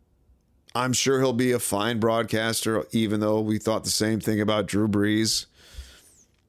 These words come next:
He's still finding his, his feet, even though he's in high demand. Doing broadcasting for so many years and understanding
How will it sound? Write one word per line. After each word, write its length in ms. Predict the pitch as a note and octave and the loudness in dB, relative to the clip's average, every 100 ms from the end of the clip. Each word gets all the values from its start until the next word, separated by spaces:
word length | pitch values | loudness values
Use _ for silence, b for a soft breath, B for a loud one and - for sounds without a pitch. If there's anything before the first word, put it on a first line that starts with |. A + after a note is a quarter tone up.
| _ _ _ _ _ _ - | _ _ _ _ _ _ -4
He's 180 | F2+ G2+ | -2 0
still 220 | - A#2+ | 2 0
finding 400 | - A2+ A2+ A#2 | 0 0 0 0
his, 300 | A#2 G2+ - | 0 -2 -2
his 280 | F#2+ G2 - | -2 -2 -2
feet, 440 | - A#2 A#2 - - _ _ _ _ | 0 0 0 -6 -12 _ _ _ _
even 180 | F2+ F#2 | -2 0
though 140 | G2+ | 0
he's 120 | A2 G#2+ | 0 -2
in 80 | |
high 240 | G2 G2+ A2+ | -2 -2 -2
demand. 600 | G#2+ G#2+ A2 A#2 A#2+ A#2+ - _ b b b b b b b b b _ _ - - _ _ _ _ | 0 0 0 0 -4 -8 -18 _ b b b b b b b b b _ _ -20 -20 _ _ _ _
Doing 380 | F2+ C#3 F#3 E3+ | -2 0 0 0
broadcasting 1080 | C3+ C#3 C3+ B2+ A#2 A#2 - A2 G2 F#2+ F2+ _ _ _ _ _ _ _ _ _ _ _ - | 2 0 0 0 0 0 0 0 0 -2 -8 _ _ _ _ _ _ _ _ _ _ _ -10
for 180 | D#2+ F2+ | -6 -4
so 240 | - A2+ | -2 0
many 160 | A2+ A2 | 0 2
years 360 | G#2 G#2 G2+ F#2 | 2 0 0 -2
and 240 | F#2+ G2 | -2 -2
understanding 880 | G2 G2+ F#2+ G#2 G2+ F#2+ F#2+ F#2 | 0 0 -2 0 0 0 0 -2